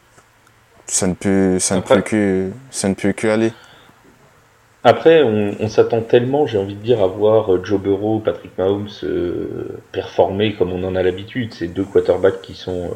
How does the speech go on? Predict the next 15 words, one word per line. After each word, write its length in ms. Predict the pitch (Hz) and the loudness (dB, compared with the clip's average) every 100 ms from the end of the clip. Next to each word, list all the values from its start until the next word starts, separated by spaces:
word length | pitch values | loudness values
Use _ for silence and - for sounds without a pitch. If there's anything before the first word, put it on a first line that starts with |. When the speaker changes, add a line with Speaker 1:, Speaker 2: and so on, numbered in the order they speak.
| - | -8
Speaker 2:
euh, 60 | 85 | -12
qui 120 | - | -14
sont 200 | 87 87 | -10 -6
excellents. 480 | 82 - - 92 101 | -8 -6 -4 -2 -2
Ça, 160 | 101 - | -2 -4
là-dessus, 400 | 82 - - 92 | -4 -8 -10 -8
je 100 | 85 | -8
pense 240 | 85 90 | -6 -8
que, 280 | - 82 82 85 | -6 -6 -6 -8
que 60 | 85 | -12
tout 160 | - | -6
le 60 | 104 | -2
monde 220 | 107 101 | -2 -2
tombera 320 | 101 95 95 | -4 -2 0
d'accord. 460 | 92 92 123 131 | 0 2 2 0